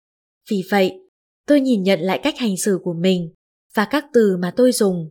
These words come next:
khi nói với mọi người và đúc kết ra kinh nghiệm cho bản thân.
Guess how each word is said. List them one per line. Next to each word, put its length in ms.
khi 80
nói 260
với 100
mọi 240
người 420
và 140
đúc 220
kết 260
ra 140
kinh 200
nghiệm 200
cho 160
bản 240
thân. 300